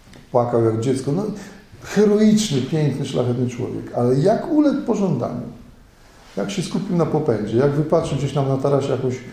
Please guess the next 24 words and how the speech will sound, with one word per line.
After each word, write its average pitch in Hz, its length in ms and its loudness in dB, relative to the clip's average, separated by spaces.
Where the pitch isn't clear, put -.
kobietę? 120 500 0
I 156 80 -2
jak 143 200 2
się 143 120 -6
skupił 143 360 -6
na, 127 120 0
na, 139 160 0
na 139 60 -2
pożądaniu, 127 720 2
stał 131 300 0
się 120 220 0
cu-, - 260 -4
cudzołożnikiem 147 920 2
i 120 40 -2
mordercą. 107 600 -4
Ten 185 320 4
niezwykły 180 500 0
człowiek, - 380 -8
niezwykły, 160 520 0
boży, 156 400 0
szlachetny, 160 540 -2
utalentowany, 147 840 0
uzdolniony 143 840 4
artystycznie, 147 840 -2